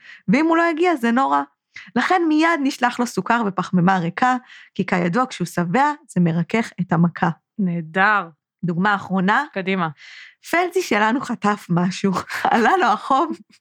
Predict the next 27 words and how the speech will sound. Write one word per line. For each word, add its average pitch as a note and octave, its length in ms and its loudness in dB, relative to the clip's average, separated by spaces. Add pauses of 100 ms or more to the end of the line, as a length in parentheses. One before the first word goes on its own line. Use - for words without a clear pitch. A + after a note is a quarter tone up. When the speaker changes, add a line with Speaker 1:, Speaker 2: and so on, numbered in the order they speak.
Speaker 1:
וזהו. F#3+ 400 2 (640)
צריך G4 320 2 (280)
קצת A3+ 200 0
לנוח A3 400 2
ביחד F#3 440 0
עם E3 160 2
גיל, C4+ 260 2 (180)
להתאפס G3+ 480 0
על G#3 100 0
עצמו, A#3+ 340 0
שיחזור G#3 520 0
להיות F3 280 2
רגיל. E3+ 380 -2 (340)
Speaker 2:
<laughs> - 340 -12
Speaker 1:
שולחים D#4 340 2 (100)
לו C4 160 2
ריבר, A#3+ 480 0 (400)
ריבר A#3 460 2 (400)
לחיזוק B3 500 2
המערכת, G#3+ 760 0 (320)
מאחלים G3 500 2
לכם B3 220 0
החלמה G3 380 0
מהירה, G3 460 0 (100)
והווירוס F#3+ 640 0
יאללה G3+ 380 2 (200)
ללכת." F3 640 -6